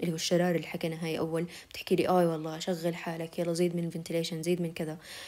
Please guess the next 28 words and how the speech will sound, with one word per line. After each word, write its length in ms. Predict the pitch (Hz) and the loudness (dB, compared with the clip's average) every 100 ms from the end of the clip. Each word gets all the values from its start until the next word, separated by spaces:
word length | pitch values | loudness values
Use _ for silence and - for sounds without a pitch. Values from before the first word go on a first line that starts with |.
| - - | -16 0
إجتني 340 | 196 254 254 208 | 4 8 6 4
هاي 60 | |
الشرارة 460 | 185 - 165 170 202 | 0 0 0 2 0
بتنتقل 480 | 254 214 196 190 180 | 0 0 0 0 0
من 100 | 175 | 0
خلال 360 | - 175 180 | 0 0 0
إيش؟ 340 | 165 160 226 - - - _ - - | 0 -2 -4 -6 -16 -20 _ -20 -2
بتنتقل 680 | 196 185 185 - 175 196 277 - - - | 0 2 0 -6 -2 -2 -2 -6 -16 -2
من 120 | 190 | 0
خلال، 460 | 185 175 170 175 240 196 | 0 0 2 2 0 0
هيو 180 | 175 | 0
في 160 | 160 175 | 0 -2
عندي 200 | 170 160 | -2 0
signal 400 | - 185 165 165 | 0 2 0 -4
رح 60 | - | -4
تيجي 220 | 175 160 | -4 -2
بالأول، 400 | - 156 170 285 - - | -2 -4 -2 -4 -6 -10
بتنتقل 380 | - 196 190 180 | -4 -4 0 2
من 140 | 196 | 2
خلال 340 | 196 - 180 175 | 0 0 0 0
أكيد 340 | 175 - 185 | -2 -2 0
إيش؟ 380 | - 165 180 - - - 170 | 0 -2 -4 -8 -14 -10 -4
اللي 180 | 170 | 0
هي 380 | 170 165 165 214 | 0 0 0 0
النيرفز، 560 | 175 165 170 180 254 - - - - _ | 0 2 2 2 0 -4 -14 -20 -20 _
آه، 880 | 165 170 165 165 160 160 160 160 - | -6 -4 -4 -6 -6 -6 -6 -4 -4
وخصوصًا 400 | 175 196 - 226 | -4 0 2 4
مين؟ 440 | 202 202 175 170 | 4 4 4 0